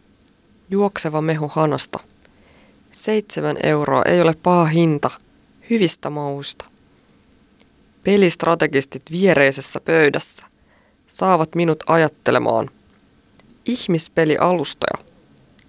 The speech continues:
Korkeimpia älykkyyksiä. Taka-ajopelin tyhmyyttä. Pelaajat riviin. Merihaan kannella tuulee, kansi on uusi sana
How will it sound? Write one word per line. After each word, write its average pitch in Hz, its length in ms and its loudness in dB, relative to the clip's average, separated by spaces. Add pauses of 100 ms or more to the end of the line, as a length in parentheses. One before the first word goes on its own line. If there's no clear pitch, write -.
(120)
Korkeimpia 151 760 2
älykkyyksiä. - 920 -2 (840)
Taka-ajopelin 147 920 0
tyhmyyttä. - 720 -4 (960)
Pelaajat 180 520 4
riviin. 156 480 -2 (1300)
Merihaan 196 440 4
kannella 180 460 2
tuulee, 185 560 2
kansi 202 400 0
on 165 200 -2
uusi 202 340 -4
sana 156 400 0